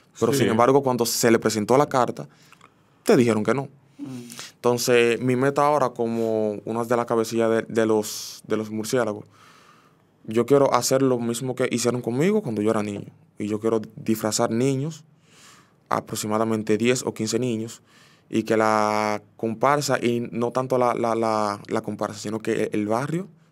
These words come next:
Speaker 1: se dé a conocer, de que sí exista un, un interés por la, por, por la, por la, por la cultura. Porque ya lamentablemente no podemos dejarle, uno como joven,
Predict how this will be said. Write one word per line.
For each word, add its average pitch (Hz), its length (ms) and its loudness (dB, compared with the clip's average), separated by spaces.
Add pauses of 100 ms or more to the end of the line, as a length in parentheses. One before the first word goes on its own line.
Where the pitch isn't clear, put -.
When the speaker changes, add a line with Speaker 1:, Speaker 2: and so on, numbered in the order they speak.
Speaker 1:
se 104 200 -4
dé 107 280 0
a 110 80 0
conocer, - 500 -8 (1000)
de 107 220 0
que 107 140 -2
sí 120 340 2
exista 117 480 0
un, 117 560 -4
un 120 140 -2
interés 113 300 -2
por 113 100 0
la, 107 180 0
por, 110 220 -4
por 110 100 0
la, 104 300 -2 (100)
por 107 120 -4
la, 104 380 -4 (100)
por 107 100 -4
la 107 80 -4
cultura. 104 420 -10 (1040)
Porque 110 360 0
ya 117 120 4
lamentablemente 120 680 0
no 110 240 -2
podemos 117 380 0
dejarle, 113 560 -2 (600)
uno 127 260 4
como 127 220 0
joven, 104 360 -2